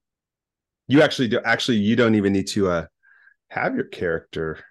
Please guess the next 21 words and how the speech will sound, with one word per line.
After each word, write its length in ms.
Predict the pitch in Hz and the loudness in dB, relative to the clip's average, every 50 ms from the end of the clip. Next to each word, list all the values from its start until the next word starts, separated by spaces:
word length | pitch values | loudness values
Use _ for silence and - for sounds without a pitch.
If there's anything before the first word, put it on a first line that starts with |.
| _ _ _ _ _ _ _ _ _ | _ _ _ _ _ _ _ _ _
sheet. 320 | - - - - 92 78 | -14 -12 -10 -8 -8 -6
No, 140 | 110 110 104 | -4 -2 -2
actually, 280 | 98 92 - - 95 90 | -4 -4 -6 -8 -8 -8
you 60 | 85 | -6
do 240 | 82 90 87 78 73 - - | -6 -6 -6 -6 -8 -12 -16
need 120 | 113 101 | -14 -12
to 60 | - | -12
have 100 | 80 82 95 | -12 -12 -14
your 80 | 92 | -18
character 320 | - - 98 - 101 _ - | -18 -18 -18 -18 -20 _ -20
sheet 240 | - - - - - - | -20 -18 -16 -16 -16 -18
now 60 | - | -20
that 180 | _ _ - - | _ _ -20 -20
I 0 | |
think 140 | - - - | -18 -14 -12
about 180 | 80 80 78 | -10 -8 -10
it. 80 | 76 - _ _ _ _ _ _ _ - | -10 -12 _ _ _ _ _ _ _ -8
You 180 | 92 95 95 95 | -4 -2 0 2
have 180 | 101 95 85 | 2 0 0
yours 220 | 87 90 87 82 95 | 0 -2 0 0 0
up, 220 | 98 101 101 | -2 -2 -4